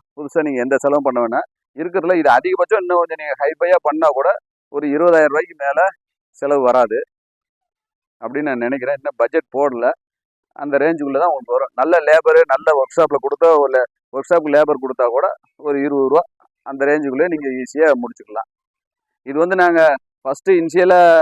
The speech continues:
ரெடி பண்ணும்போது இது வந்து எங்களுக்கு ஒரு ரெண்டு, மூணு நாள் ஆயிருச்சு, இதெல்லாம் ரெடி பண்ணி ஒவ்வொரு டிசைன் பண்ணி முடிக்கிறதுக்கு. இப்ப இந்த டிசைனை உங்களுக்கு நீங்க பார்த்துட்டீங்க,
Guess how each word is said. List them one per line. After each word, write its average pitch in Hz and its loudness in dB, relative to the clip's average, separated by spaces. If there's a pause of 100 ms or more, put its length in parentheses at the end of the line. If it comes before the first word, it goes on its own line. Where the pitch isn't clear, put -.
(120)
ரெடி 151 -2
பண்ணும்போது 302 0 (840)
இது 143 -6
வந்து 170 -2
எங்களுக்கு 156 -2
ஒரு 135 0 (240)
ரெண்டு, 151 -6 (120)
மூணு 147 -20
நாள் 160 4
ஆயிருச்சு, 147 -2 (100)
இதெல்லாம் 147 0
ரெடி 143 -6
பண்ணி 139 -10 (440)
ஒவ்வொரு 135 -2
டிசைன் 151 -4
பண்ணி 139 -4
முடிக்கிறதுக்கு. 127 -6 (140)
இப்ப - -12
இந்த 135 -2 (100)
டிசைனை 202 0
உங்களுக்கு 170 -2
நீங்க 147 -4 (100)
பார்த்துட்டீங்க, 147 0